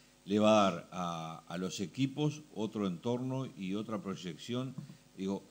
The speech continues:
porque la palabra por sí lo dice, semiprofesional, pasan a jugar en una categoría donde, bueno, si, si hay suerte de que algún jugador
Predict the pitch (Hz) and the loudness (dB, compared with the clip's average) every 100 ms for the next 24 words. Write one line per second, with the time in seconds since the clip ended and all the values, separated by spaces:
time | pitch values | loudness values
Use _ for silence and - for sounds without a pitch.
0 | _ - 98 98 101 98 95 95 98 131 | _ -6 -6 -2 -2 -2 -6 -6 -4 -2
1 | 143 117 101 120 113 123 104 98 120 117 | -2 -4 -6 -4 -2 -2 -4 -6 -6 -6
2 | 110 92 85 85 98 127 101 - 117 120 | -6 -6 -8 -8 -6 -4 -6 -8 -10 -8
3 | 101 98 101 123 123 - - _ - 107 | -10 -8 -6 -6 -8 -20 -20 _ -8 -4
4 | 143 143 110 110 101 110 139 143 117 113 | -4 -6 -6 -4 -2 -2 -2 -2 -2 -4
5 | 123 131 117 101 92 87 - _ _ _ | -4 -4 0 0 0 -4 -14 _ _ _
6 | - 127 107 - 92 90 85 - 95 101 | -2 0 0 -2 -4 -6 -8 -8 -4 0
7 | 131 123 123 123 110 98 90 82 82 82 | 0 -2 -2 -4 -4 -6 -8 -8 -8 -6
8 | 110 117 98 92 82 90 90 90 101 98 | -2 0 2 0 -4 -6 -2 0 0 -2